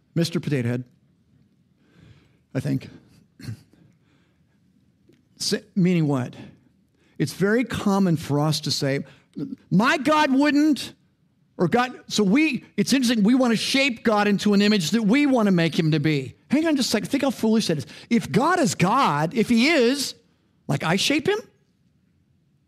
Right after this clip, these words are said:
Paul says, "What, what, <laughs> what's the clay say to the potter?" If he's really God, then what?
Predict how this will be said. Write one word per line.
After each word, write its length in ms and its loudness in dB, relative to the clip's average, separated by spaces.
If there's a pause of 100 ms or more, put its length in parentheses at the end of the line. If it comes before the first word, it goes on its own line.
(540)
Paul 180 0
says, 360 -2 (460)
"What, 200 -4
what, 320 -4 (360)
<laughs> 360 -18
what's 160 -4
the 60 -2
clay 320 -2
say 200 -4
to 60 -2
the 80 -4
potter?" 560 -10 (640)
If 160 0
he's 180 0
really 420 4
God, 640 -2 (1400)
then 220 0
what? 520 -4